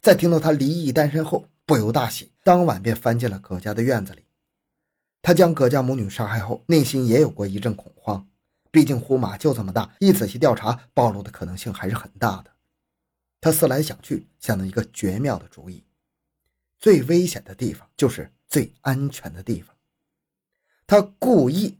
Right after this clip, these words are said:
猥亵自家大嫂，大嫂一怒之下报警，最后刁福斌被送进了看守所，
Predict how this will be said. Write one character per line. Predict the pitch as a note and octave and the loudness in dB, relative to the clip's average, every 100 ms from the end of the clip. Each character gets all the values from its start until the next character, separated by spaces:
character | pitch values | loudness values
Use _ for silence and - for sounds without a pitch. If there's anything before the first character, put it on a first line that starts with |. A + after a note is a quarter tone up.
| - | -2
猥 | C3 A2+ A2 | 2 2 0
亵 | - E3+ A2 | 2 2 2
自 | - D3 | -4 -2
家 | C3+ C#3 | -2 -2
大 | E3 | -4
嫂， | A2+ - - _ _ _ _ | -6 -10 -18 _ _ _ _
大 | - G3+ | 6 6
嫂 | B2+ G#2 - | 4 -4 -8
一 | B2+ | -2
怒 | E3 E3+ | 0 0
之 | A#2 D#3+ | 0 -2
下 | F#3 B2 | 0 2
报 | F#3 B2 | 2 2
警， | G#2+ - _ _ | -2 -18 _ _
最 | - A3 | 2 4
后 | F3 | 4
刁 | D3+ E3 | 2 0
福 | D#3+ | 0
斌 | C3+ D3+ D#3 | 0 -2 0
被 | E3 | -2
送 | D3+ - E3 | 0 0 -2
进 | B2+ | -4
了 | - | -8
看 | - D#3+ | -4 -4
守 | C3+ D3+ | -4 -6
所， | - - | -8 -18